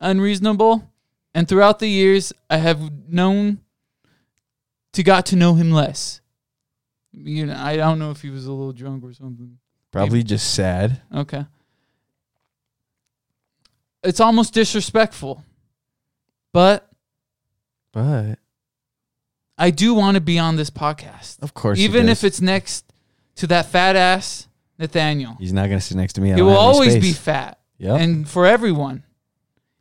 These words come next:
Speaker 2: Okay.
Speaker 1: He has not been smarter, and his
Speaker 2: Never.
Speaker 1: high school class was right. His mom looks like she would have <laughs> some type of disability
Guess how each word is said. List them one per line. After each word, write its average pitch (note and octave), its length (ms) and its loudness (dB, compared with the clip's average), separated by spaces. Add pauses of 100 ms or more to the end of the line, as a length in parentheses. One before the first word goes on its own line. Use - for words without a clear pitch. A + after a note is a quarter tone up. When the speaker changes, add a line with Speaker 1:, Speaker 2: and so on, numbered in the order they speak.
Speaker 2:
Okay. - 140 -4
Speaker 1:
He F#3+ 60 8
has F#3+ 160 6
not G#3+ 220 6
been B3 160 2
smarter, G3 560 4 (880)
and F3+ 180 4
his G3 120 4
Speaker 2:
Never. G#3 100 6
Speaker 1:
high A3+ 60 6
school A3+ 240 0
class G3+ 320 2
was E3+ 140 -2
right. F3+ 340 0 (1700)
His F#3+ 240 2
mom A3+ 500 4 (1400)
looks G#3 380 2
like G#3+ 200 2
she - 280 -2
would G#3+ 180 0
have G3 520 -2 (240)
<laughs> - 240 -20
some G3+ 320 0
type G3+ 320 2
of F#3+ 80 -2
disability E3+ 840 -4